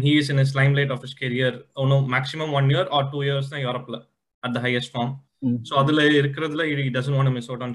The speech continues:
Speaker 1: Champions League, doesn't want to miss out on medals or whatever trophies he can collect. Not that he's not collected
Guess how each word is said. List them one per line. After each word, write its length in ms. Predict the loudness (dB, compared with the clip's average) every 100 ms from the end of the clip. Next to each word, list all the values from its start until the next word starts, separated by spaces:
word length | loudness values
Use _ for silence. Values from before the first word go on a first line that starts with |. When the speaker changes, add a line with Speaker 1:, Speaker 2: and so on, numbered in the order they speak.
| -4
Speaker 1:
Champions 320 | -6 -6 -8
League, 160 | -6 -6
doesn't 180 | -4 -4
want 100 | -2
to 60 | -4
miss 100 | -4
out 160 | -4 -4
on 60 | -6
medals 340 | -6 -6 -8 -8
or 100 | -10 -4
whatever 260 | -2 -2 -2
trophies 300 | -4 -6 -6 -8
he 60 |
can 180 | -6 -8 -6
collect. 240 | -6 -4 -4 0
Not 100 | 0
that 120 | 0
he's 140 | 0 -2
not 120 | -2
collected 320 | -4 -4 -2